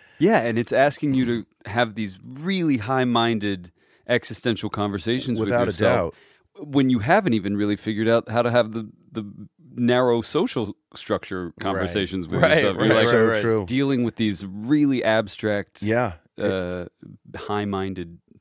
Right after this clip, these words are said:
Speaker 1: notions.
Speaker 3: Yeah, I, I think, I guess the thing that I find, I, that must be for people who it really works for,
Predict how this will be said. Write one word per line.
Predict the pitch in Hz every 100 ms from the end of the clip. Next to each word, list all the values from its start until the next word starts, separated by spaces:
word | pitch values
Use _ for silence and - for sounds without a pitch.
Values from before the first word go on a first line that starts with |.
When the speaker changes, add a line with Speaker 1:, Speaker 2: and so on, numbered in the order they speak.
| _
Speaker 1:
notions. | 101 202
Speaker 3:
Yeah, | 220 202 143 - -
I, | - 185 -
I | 190
think, | 233 214
I | 196
guess | 196 -
the | 175
thing | - 175 170
that | 143
I | 143
find, | 139 - 135 135 131
I, | - 127 65 64 95
that | 131
must | 120 135 151 -
be | 135
for | - 120
people | 131 117 117 113
who | 110 107
it | 107
really | 104 104 98
works | 95 90 -
for, | - 90 87 82